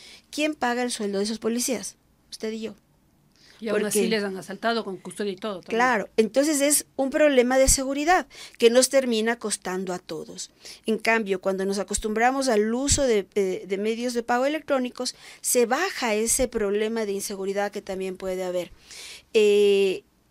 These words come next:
Speaker 1: es también una cuestión, y vuelvo a la palabra confianza. Confianza, a veces también somos cómodos, pero incluso tiene costo. Cada vez que yo tengo que ir a sacar dinero de un cajero automático, me tengo que trasladar,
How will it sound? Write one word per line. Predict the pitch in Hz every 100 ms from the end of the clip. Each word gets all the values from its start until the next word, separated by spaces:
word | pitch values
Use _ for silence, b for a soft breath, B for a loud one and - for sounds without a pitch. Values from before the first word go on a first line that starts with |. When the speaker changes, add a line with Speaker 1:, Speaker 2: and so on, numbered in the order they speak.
| _ _ _
Speaker 1:
es | - 302
también | 294 254 254
una | 247
cuestión, | 233 226 247 -
y | 208
vuelvo | 185 202 196
a |
la | 180
palabra | 180 180 185 180
confianza. | 180 185 202 202 202 - - _ _ B B -
Confianza, | 214 208 226 226 240 247
a |
veces | 220 226 247 226
también | 220 202 226
somos | 233 220 226
cómodos, | - 226 226 220 226 233
pero | 240
incluso | 240 285 370 381
tiene | 285 320 330
costo. | - 403 - 208
Cada | 262 277
vez | 277 294
que | 285
yo |
tengo | 277 285
que | 277
ir | 277
a | 269
sacar | 262 262 262
dinero | 254 254 254 254
de | 247
un | 247
cajero | 254 254
automático, | 247 233 233 233 233 240
me | 247
tengo | 262 247
que | 226
trasladar, | 202 196 202 214 226